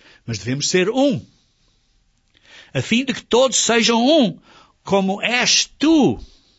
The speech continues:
ó Pai, em mim e eu em ti. Vê aqui que nós devemos ser parte desse um que Deus é. Deus é um.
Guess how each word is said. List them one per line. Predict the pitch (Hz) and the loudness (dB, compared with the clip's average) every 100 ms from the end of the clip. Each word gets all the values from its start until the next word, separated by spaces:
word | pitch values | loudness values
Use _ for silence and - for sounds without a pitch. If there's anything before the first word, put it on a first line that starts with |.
| _ _ _ | _ _ _
ó | - 147 | -4 -4
Pai, | - 143 135 131 123 _ - | -2 0 0 -2 -6 _ -6
em | 110 | -4
mim | 101 117 185 311 381 _ _ _ _ - - _ | -2 0 0 0 -8 _ _ _ _ -20 -20 _
e | 220 214 143 | -8 -2 0
eu | 123 190 220 - _ - | 2 0 -4 -14 _ -8
em | 240 226 | -6 -6
ti. | - 320 392 247 - _ _ _ _ _ _ _ _ _ _ _ _ _ _ _ _ _ _ _ _ _ | -6 -6 -8 -14 -18 _ _ _ _ _ _ _ _ _ _ _ _ _ _ _ _ _ _ _ _ _
Vê | 143 233 233 | -8 -6 -6
aqui | - 226 | -6 -8
que | 226 180 | -8 -10
nós | 180 226 - | -8 -8 -6
devemos | 165 190 196 - | -6 -6 -8 -8
ser | - 180 | -8 -10
parte | - 202 208 160 | -6 -6 -6 -6
desse | 175 175 - - _ - | -4 0 -2 -4 _ 0
um | 330 240 233 359 - _ _ - _ - | 2 2 0 -8 -20 _ _ -20 _ -4
que | 170 | 0
Deus | 185 214 170 | 2 4 2
é. | 269 - - _ _ _ | -2 -4 -14 _ _ _
Deus | 117 151 202 | -2 0 2
é | 220 254 | 2 2
um. | 302 330 240 | 2 0 -2